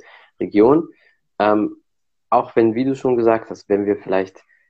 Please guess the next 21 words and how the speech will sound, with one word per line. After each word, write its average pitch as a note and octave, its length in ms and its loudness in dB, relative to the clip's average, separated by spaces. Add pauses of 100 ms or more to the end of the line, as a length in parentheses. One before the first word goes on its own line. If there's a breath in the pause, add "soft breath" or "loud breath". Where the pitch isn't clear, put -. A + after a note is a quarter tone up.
(160)
gar G2+ 160 2
nicht G2+ 180 -2
oder - 180 -2
andere G2 240 -2
uns F#2+ 140 -8
das - 140 -16
gar F#2 140 -4
nicht F#2 160 -6
so - 80 -14
reinreden, G2 520 -4
aber F2+ 260 -6
wenn G2 140 -2
man G2+ 140 -2
halt F#2+ 220 -4
die F#2+ 200 -14
Mehrheit G2 360 -6
der F#2 80 -4
Gesellschaft F#2+ 480 -4
betrachtet, - 680 -8 (520)
die G2+ 340 -8
halt F#2+ 240 -6